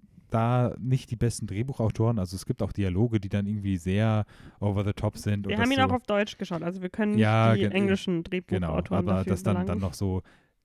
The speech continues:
Speaker 1: irgendwie dann doch wieder so auf lustig gemacht, dann im Hintergrund die Mädels sagen, dass sie nur einen Tanga drunter tragen oder sowas, also kichernd angetrunken oder sowas. Ähm, also, weiß ich, hört, ist im Zusammenhang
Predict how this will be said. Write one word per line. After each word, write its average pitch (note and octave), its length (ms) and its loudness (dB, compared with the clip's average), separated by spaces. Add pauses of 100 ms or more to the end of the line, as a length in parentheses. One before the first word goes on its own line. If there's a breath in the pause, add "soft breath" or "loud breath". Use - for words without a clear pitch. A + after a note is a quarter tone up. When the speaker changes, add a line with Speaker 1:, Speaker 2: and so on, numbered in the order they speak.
(220)
Speaker 1:
irgendwie C3 420 4
dann F#2+ 160 0
doch A#2 240 4
wieder A2 200 2
so G2 160 0
auf F2 140 -4
lustig G#2 380 -2
gemacht, G2+ 320 -2
dann F#2 560 -6 (480)
im A#2+ 120 -8
Hintergrund G#2 460 -2
die G2+ 80 -2
Mädels G2+ 300 0
sagen, G2+ 180 0
dass F#2 120 -6
sie G2 80 -2
nur F#2+ 80 0
einen F#2 60 -4
Tanga G#2 320 -2
drunter G2 300 -2
tragen G2 320 -4
oder F#2+ 140 -4
sowas, F#2+ 320 -4
also F2 280 -6
kichernd F#2+ 460 -4
angetrunken F#2+ 480 -6
oder F2+ 160 -4
sowas. F2+ 340 -4 (540 soft breath)
Ähm, F2 320 -4 (260)
also, F2+ 200 -6 (400)
weiß E2 160 -8
ich, D2+ 140 -14 (320)
hört, G#2+ 200 0
ist - 160 -4
im A#2+ 80 0
Zusammenhang A#2 580 0